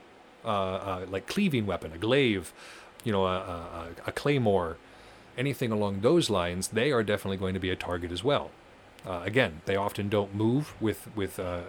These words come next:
a large amount of shield coverage, and so they're fairly exposed to what, to what you need to do. And because they do so much damage, they are a good pe-, person to eliminate from the other side so that they're not trying to <laughs> destroy your team.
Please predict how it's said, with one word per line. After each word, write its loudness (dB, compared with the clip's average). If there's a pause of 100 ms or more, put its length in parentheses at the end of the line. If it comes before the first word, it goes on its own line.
a -2
large 4
amount 0
of -8
shield 0
coverage, 0 (340)
and -4
so 4
they're 2
fairly 2
exposed 2
to -4
what, 0 (280)
to -10
what -2
you -4
need -4
to -12
do. 2 (360)
And 2 (360)
because 4
they 4
do 2
so 2
much 0
damage, -2 (300)
they 4
are 6
a 0
good 6
pe-, -2
person 0
to -2
eliminate 2
from -2
the 0
other 0
side -4
so -4
that -2
they're 2
not 0 (520)
trying -2
to -6
<laughs> -
destroy 0
your -2
team. 0